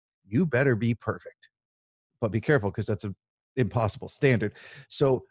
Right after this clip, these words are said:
better to set your standard appropriately. And to that idea, though, of connecting offline too, I say bring online connections offline. And, and when I s-, when I mean bring it offline, it could just be a phone call or a Zoom,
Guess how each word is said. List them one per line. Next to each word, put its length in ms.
better 300
to 100
set 420
your 140
standard 520
appropriately. 720
And 260
to 160
that 200
idea, 360
though, 220
of 140
connecting 500
offline 440
too, 280
I 120
say 160
bring 320
online 340
connections 420
offline. 420
And, 200
and 160
when 140
I 40
s-, 140
when 180
I 100
mean 380
bring 160
it 80
offline, 400
it 80
could 140
just 200
be 120
a 60
phone 340
call 260
or 380
a 200
Zoom, 500